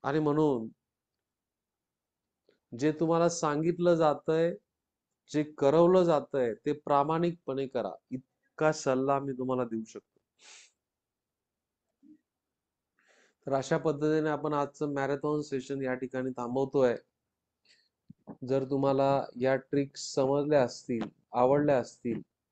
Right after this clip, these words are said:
तर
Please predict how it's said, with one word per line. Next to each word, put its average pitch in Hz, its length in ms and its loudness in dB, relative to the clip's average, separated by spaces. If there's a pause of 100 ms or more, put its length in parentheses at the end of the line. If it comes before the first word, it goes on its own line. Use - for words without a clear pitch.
(2500)
तर 123 320 0